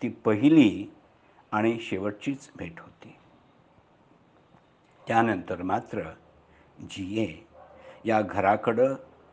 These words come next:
किंवा गावाकडं प्रत्यक्षात कधीच फिरकले नाहीत.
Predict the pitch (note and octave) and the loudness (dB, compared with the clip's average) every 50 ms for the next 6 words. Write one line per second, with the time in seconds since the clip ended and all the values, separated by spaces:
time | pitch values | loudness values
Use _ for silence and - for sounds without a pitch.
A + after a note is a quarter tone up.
0 | _ _ - - _ _ - G#2 G2+ G2+ G2 F#2+ F#2 F2 E2+ F2+ F2+ F#2+ A2+ A#2+ | _ _ -20 -20 _ _ -6 -6 -4 -4 -4 -6 -6 -2 0 0 2 2 2 2
1 | - - G2+ F2 F2 E2 E2 - - - - _ _ - - - - _ - G2 | 0 -4 -6 -6 -8 -10 -12 -14 -20 -20 -20 _ _ -20 -20 -20 -20 _ -6 -4
2 | F#2 - - - C3 B2 - - - - A#2 F2 F2 F#2+ - - - _ _ _ | -4 -4 0 2 2 2 2 0 -2 0 0 0 -2 -4 -12 -18 -20 _ _ _
3 | - - F2+ E2+ - B2 C3+ C3 - - - - - A2+ G2+ G#2+ G#2 - A2+ A#2 | -14 -10 -8 -4 -2 -2 -4 -4 -8 -14 -20 -12 -8 -6 -6 -6 -6 -6 -8 -8
4 | A2+ A2+ A2 - - - - - | -8 -8 -10 -10 -12 -14 -20 -20